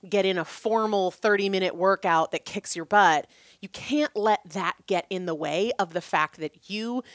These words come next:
can do five push-ups or five squats or go up and down your stairs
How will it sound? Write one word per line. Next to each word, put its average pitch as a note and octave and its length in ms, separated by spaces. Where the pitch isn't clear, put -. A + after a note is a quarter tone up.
can A3 220
do F3 240
five F#3 480
push-ups F3 540
or D#3+ 120
five G3 400
squats D#3 600
or F3 100
go G#3 240
up G#3 140
and G#3 120
down F3 260
your E3 120
stairs D3+ 500